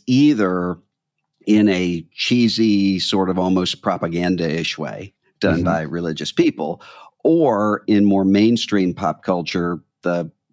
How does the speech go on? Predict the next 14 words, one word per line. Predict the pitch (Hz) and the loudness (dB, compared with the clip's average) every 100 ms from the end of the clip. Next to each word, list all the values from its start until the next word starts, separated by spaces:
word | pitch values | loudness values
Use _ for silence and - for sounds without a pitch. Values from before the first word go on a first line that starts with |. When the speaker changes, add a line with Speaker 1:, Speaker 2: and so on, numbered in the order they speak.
| - | -4
Speaker 1:
religious | 104 98 113 113 107 | 0 2 0 0 -4
person | - 107 104 110 107 | -4 -4 0 2 2
is | 98 | 2
usually | 95 101 98 95 95 | 2 2 0 0 0
the | 90 92 90 | 0 -2 -4
villain, | 78 85 80 76 104 - _ - - _ _ | -4 -4 -4 -4 -6 -8 _ -20 -20 _ _
and | - 101 | 0 2
religion | 98 95 101 101 98 | 2 2 2 2 2
is | 90 | 0
almost | 90 92 90 - | 0 0 -2 -6
always | 95 95 98 87 | -4 -2 -2 -4
presented | 82 95 82 90 87 82 | -4 -4 -2 -2 -4 -4
in | 80 | -4
a | 78 | -6